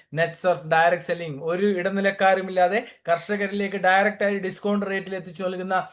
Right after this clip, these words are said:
നെറ്റ്സർഫ് റിസർച്ച്, ഏ, നെറ്റ്സർഫ് ഡയറക്ട് എന്ന് പറയുന്നൊരു കമ്പനിയുടെ ഒരു group of companies ആണ് നമ്മുടെ കമ്പനി.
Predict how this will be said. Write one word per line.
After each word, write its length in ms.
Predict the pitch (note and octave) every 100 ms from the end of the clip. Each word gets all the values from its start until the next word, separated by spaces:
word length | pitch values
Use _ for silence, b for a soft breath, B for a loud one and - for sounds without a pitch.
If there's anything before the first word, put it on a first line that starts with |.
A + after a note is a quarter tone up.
| B D#3+
നെറ്റ്സർഫ് 600 | E3+ - G3 G3 - F3
റിസർച്ച്, 480 | F3 G3+ G3+ - G3+
ഏ, 260 | E3 E3
നെറ്റ്സർഫ് 340 | F3 F3 G3 F3+
ഡയറക്ട് 420 | F3+ F#3+ F#3+ F#3
എന്ന് 140 | F#3
പറയുന്നൊരു 260 | F3 F3 F3
കമ്പനിയുടെ 600 | E3 E3+ F3+ F3 E3 D#3+ B D#3+
ഒരു 100 | F3
group 440 | D#3 G3+ G3+ G#3
of 60 | G3 -
companies 360 | E3+ E3 F3 E3
ആണ് 120 | E3
നമ്മുടെ 220 | D#3+ D#3
കമ്പനി. 480 | D3+ D#3 E3+ G#3+ A#3+